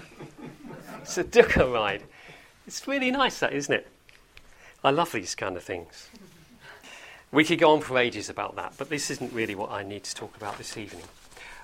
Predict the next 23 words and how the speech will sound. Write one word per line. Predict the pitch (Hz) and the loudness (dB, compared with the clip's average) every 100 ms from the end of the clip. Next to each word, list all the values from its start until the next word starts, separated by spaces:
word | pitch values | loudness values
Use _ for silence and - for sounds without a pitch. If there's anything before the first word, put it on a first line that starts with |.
| - | 0
Um, | 143 151 151 151 - - - - - - - - - | 4 4 2 -4 -12 -20 -20 -20 -16 -16 -16 -20 -8
so, | - 196 196 196 - 170 | -2 2 4 4 2 0
dukkha. | 262 - 147 - - - - - - - - _ _ _ - - - - - - - - - | 0 4 2 0 -14 -20 -20 -20 -20 -20 -20 _ _ _ -20 -20 -20 -18 -16 -14 -16 -14 4
Luckily | 202 214 233 202 | 6 6 4 4
for | - - | 0 0
us, | 151 - - - - - - - - - - - - _ _ - - - - | 0 0 -6 -6 -10 -14 -20 -20 -20 -20 -20 -20 -20 _ _ -16 -14 -16 -8
the | 127 | -4
Buddha | 147 135 135 123 - - - - - | 0 2 0 -2 -8 -20 -16 -16 -10
had | - 127 | -4 0
other | 131 120 | 2 0
things | - 117 107 | -4 -6 -6
to | 120 | -8
say | - 104 | -4 -4
about | 104 98 - | -4 -8 -8
dukkha, | 110 - 104 | -12 -8 -6
and | 101 | -6
the, | 104 123 - | -8 -10 -6
the | 131 123 | -4 -2
next, | 170 220 - - - - - - _ _ - - - - _ 113 | 0 -2 -4 -10 -12 -14 -20 -20 _ _ -20 -20 -20 -20 _ -4
uh, | 107 110 104 - - _ | 0 0 0 -4 -16 _
thing | - 147 135 | -6 -4 -2
I'm | 123 | -4
gonna | 120 117 | -2 -4